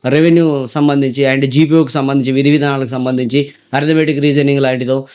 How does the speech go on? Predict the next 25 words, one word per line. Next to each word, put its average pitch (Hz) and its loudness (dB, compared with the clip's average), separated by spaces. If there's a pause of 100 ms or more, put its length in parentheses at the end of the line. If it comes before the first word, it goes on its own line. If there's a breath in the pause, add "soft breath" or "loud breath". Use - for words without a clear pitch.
(120 loud breath)
ఇంకా 147 0
ఎందుకంటే 165 2
భూములు 175 4
కొలవడం 165 0
అట్లాంటివి 147 -2
ఇట్లాంటివన్నీ 135 0
వీళ్ళతో 139 0
ఉంటాయి 127 0
కాబట్టి 127 -2
ఖచ్చితంగా 180 -2
మ్యాథ్స్ 151 2
కూడా 143 -2
ఉండేటువంటి 127 -2
అవకాశం 123 -2
ఉన్నట్టుగా 117 -2
తెలుస్తా 117 -2
ఉన్నది. 117 -2 (300 loud breath)
So 202 2 (100)
చూడాలి 226 4
మరి 208 2
ఏ 190 2
విధంగా, 180 2
ఇదంతా 170 2
ప్రిడిక్షన్ 220 2
మాత్రమే. 107 -4